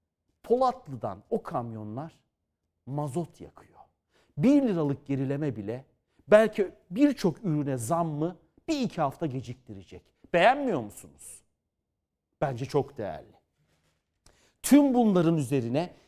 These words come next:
iki önemli detayı da aktarmak isterim. Bir,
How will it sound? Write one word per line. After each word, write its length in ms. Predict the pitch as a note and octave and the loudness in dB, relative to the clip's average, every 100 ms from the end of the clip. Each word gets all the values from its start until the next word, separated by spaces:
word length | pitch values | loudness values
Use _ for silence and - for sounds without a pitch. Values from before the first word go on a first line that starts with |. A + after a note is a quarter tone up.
| _ _ | _ _
iki 500 | A3 - C4 A#3+ - _ G3 | -8 2 2 2 -8 _ 0
önemli 460 | F#3+ F3+ E3+ F3 | 2 2 2 0
detayı 340 | D3+ - D3 A2+ | -2 0 -2 0
da 80 | |
aktarmak 540 | F2+ - G#2+ F#2 F2 - | -4 -4 -10 -10 -12 -16
isterim. 380 | - - E2 _ _ _ _ | -18 -16 -18 _ _ _ _
Bir, 400 | E3 D#3 - - | 0 0 0 -14